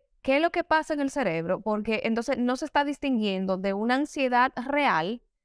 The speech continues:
de, y, y de esta, porque tiene el mismo síntoma. O sea, si viene un ladrón ahora mismo, en mi cuerpo se va a segregar adrenalina y yo voy a tener que salir huyendo, y eso es lo que me permite accionar.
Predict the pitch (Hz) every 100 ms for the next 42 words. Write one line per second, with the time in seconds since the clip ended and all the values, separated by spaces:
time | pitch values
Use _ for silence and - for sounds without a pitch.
0 | _ - 202 226 220 220 233 226 240 233
1 | 220 247 233 220 226 220 220 240 262 254
2 | 269 262 247 262 269 196 220 208 254 277
3 | 427 440 277 202 175 180 - 220 247 196
4 | 180 175 - _ _ _ - 269 277 285
5 | 285 349 285 285 330 311 311 330 311 302
6 | 339 285 247 269 262 254 277 277 262 311
7 | 254 247 285 349 269 254 262 247 262 311
8 | 311 294 277 269 254 269 - 240 - -
9 | 190 185 151